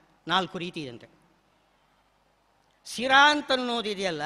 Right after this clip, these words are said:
ಅದೊಂದು ರೀತಿಯ ನಾಡಿ. ಅದರೊಳಗೆ ಕೆಟ್ಟ ರಕ್ತ, ಶುದ್ಧ ರಕ್ತ ತಿರುಗತಕ್ಕಂಥ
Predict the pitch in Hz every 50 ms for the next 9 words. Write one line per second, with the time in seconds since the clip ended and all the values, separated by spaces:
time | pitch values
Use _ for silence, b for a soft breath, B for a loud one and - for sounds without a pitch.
0 | 170 202 233 233 226 - - - - _ _ - - 214 220 233 247 220 214 214
1 | - 208 190 175 160 175 202 190 165 147 151 190 226 - - - _ _ _ _
2 | - 202 240 262 277 254 226 214 247 233 208 202 214 233 208 - - - - _
3 | _ _ _ _ _ - - 220 - - 269 262 233 226 - - 233 240 247 247
4 | 254 - - - - _ _ _ _ _ _ _ _ _ _ _ _ _ _ -
5 | - - - 226 185 214 240 220 - - - 180 165 - - - _ _ _ _
6 | _ _ _ _ _ _ _ _ _ _ _ _ _ _ _ _ _ _ - _
7 | _ _ - 233 220 226 214 202 - 196 175 160 185